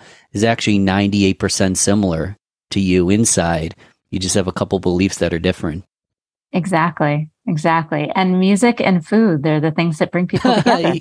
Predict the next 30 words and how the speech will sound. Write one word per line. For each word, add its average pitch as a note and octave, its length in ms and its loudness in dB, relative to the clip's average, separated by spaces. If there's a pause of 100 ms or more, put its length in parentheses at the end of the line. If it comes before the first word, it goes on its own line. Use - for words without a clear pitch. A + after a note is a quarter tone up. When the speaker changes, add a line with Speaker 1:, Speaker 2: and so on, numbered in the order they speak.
(120)
Speaker 2:
That's, F3+ 360 -4 (920)
and G2+ 300 2
those G#3+ 180 4
are A#3 80 4
the G#3+ 80 4
two D#4 180 2
things C4 240 2
we've A#3 180 2
already A#3 380 2
<laughs> - 0 -
talked - 360 -4
about G3 280 2
before G#3 300 -2
I A3+ 120 2
hit C4+ 200 2
record, B3+ 560 0
which G#3 300 -8
is G#3+ 180 -2 (120)
perfect. - 560 -2 (260)
Speaker 1:
That - 160 2
probably G3+ 320 2
could F3 160 0
have D3+ 80 0
been D3 140 2
my B2+ 120 4
second A#2 480 0
answer, G#2 480 -4
food. F#2 560 -4 (640)
Speaker 2:
Food. A3+ 440 4
<laughs> - 40 -2